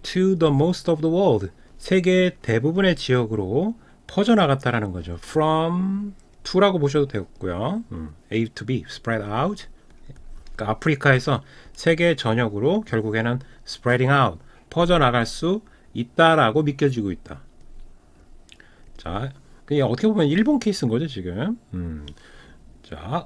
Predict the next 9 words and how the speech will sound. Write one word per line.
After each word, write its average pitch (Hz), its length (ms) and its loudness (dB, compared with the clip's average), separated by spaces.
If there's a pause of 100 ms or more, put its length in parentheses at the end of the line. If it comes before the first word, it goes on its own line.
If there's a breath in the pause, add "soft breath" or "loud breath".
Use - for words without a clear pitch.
아, 120 560 0 (760)
아프리카에서, 151 720 -2 (340)
음, 85 640 -8
이제 104 140 -6 (440)
최초 185 280 0
인류가 139 460 2
전 131 180 4
세계로 127 300 4
퍼져나갔다라고 113 1400 -2